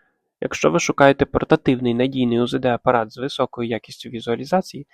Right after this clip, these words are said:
звертайтесь у приватні повідомлення, надамо додаткові матеріали на цей апарат.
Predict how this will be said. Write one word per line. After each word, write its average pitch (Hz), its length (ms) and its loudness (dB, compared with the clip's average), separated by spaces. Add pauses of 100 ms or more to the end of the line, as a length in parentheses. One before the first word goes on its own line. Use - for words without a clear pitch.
(300)
звертайтесь 151 540 0
у 139 60 -4
приватні 127 400 -2
повідомлення, 113 760 -6
надамо 123 440 0
додаткові 135 540 -6
матеріали 127 580 -4
на 123 180 -6
цей - 280 -12
апарат. 120 360 -10